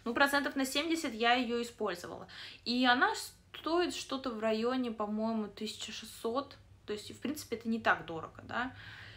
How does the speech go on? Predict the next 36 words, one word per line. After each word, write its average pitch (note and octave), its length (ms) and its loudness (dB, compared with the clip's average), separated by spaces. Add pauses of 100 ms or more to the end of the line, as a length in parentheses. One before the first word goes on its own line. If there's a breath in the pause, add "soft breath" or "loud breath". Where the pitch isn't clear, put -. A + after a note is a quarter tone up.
(200 loud breath)
И, G#3+ 680 2
ну, A3+ 200 0
и A3 120 2
объем G3+ 380 2
там F#3 160 -4
такой, F#3 280 -2
знаете, F#3+ 340 -2
адекватный. F#3 600 0
То F#3 80 -10
есть F#3 120 -8
вы, G#3+ 60 -2
в A3 60 -6
принципе, D#4+ 420 -2
если A3 340 0
использовать A3+ 560 0
его G#3 140 -4
два G#3+ 260 4
раза G3+ 220 -2
в F#3+ 120 -12
день, F#4 380 2
каждый A3+ 420 2
день, D#4+ 220 0
то, A#3+ 80 -10
в - 60 -12
принципе, D#4 420 -4
я G#3+ 80 -2
думаю, A#3 220 -4
что A3 220 -8
вот G#3 220 -6
вы G#3+ 120 -4
за G#3+ 80 -6
этот G3 240 -8
срок C4+ 300 -2
положено A3+ 460 -4
его G3+ 260 -6
используете. - 680 -12